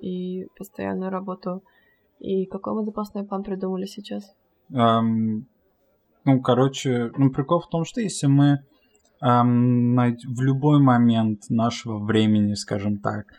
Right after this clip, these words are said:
Speaker 2: как только мы найдем работу на дистанции, то, по сути, мы готовы. Ну, грубо говоря, мы готовы.
Speaker 1: Переехать.
Speaker 2: Да, переехать и начать наше, скажем так, путешествие.
Speaker 1: Благо, у нас есть уже какие-то запасы денежные, поэтому на авиабилеты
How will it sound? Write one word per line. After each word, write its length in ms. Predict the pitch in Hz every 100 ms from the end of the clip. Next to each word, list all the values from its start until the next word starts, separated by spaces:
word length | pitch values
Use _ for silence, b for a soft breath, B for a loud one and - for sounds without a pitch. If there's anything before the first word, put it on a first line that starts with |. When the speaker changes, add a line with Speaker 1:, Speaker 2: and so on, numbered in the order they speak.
| b b
Speaker 2:
как 200 | 117 -
только 260 | 123 123
мы 100 | 120
найдем 840 | 113 113 110 117 117 117 113 110 107 _ _ -
работу 520 | 117 107 113 117 117
на 140 | 110
дистанции, 640 | 104 - - 107 107 151 147
то, 300 | - 110 104 _
по 100 | 113
сути, 320 | - 131 131
мы 140 | 110 110
готовы. 560 | 110 110 120 104 107 - _ _ _ - 127 107 -
Ну, 380 | 131 117 101 -
грубо 320 | 117 117 110
говоря, 340 | 107 107 110 135
мы 120 | 139
готовы. 520 | 107 104 104 104 127 - _ _ _
Speaker 1:
Переехать. 520 | 214 196 175 180 - -
Speaker 2:
Да, 320 | 120 110 98 -
переехать 640 | 117 110 123 135 120 -
и 40 | 110
начать 460 | 104 101 107 101 -
наше, 580 | 101 - 104 101 104
скажем 380 | 104 - 101 101
так, 180 | 101 98
путешествие. 720 | 107 - - 104 - 113 120 226
Speaker 1:
Благо, 360 | 214 220 214
у 60 | 214
нас 200 | 196 196
есть 180 | 185 -
уже 160 | 185 175
какие-то 280 | - 170
запасы 460 | 175 180 - 175 180
денежные, 480 | 175 180 202 202 175
поэтому 340 | - 170 175
на 160 | 175 175
авиабилеты 680 | 175 175 175 180 180 -